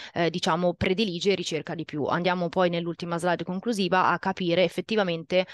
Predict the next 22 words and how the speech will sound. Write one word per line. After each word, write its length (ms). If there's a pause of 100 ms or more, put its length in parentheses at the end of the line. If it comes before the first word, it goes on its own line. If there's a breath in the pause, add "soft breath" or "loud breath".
(180 loud breath)
eh, 140
un 100
pochino 380
più 100
nel 160
dettaglio, 640
eh, 60
a 240
cosa 220
fanno 220
riferimento. 800
Quindi 300
team 220
working 420
è 160
appunto 380
la 80
capacità 440
di 60
lavorare 360
in 80
gruppo, 440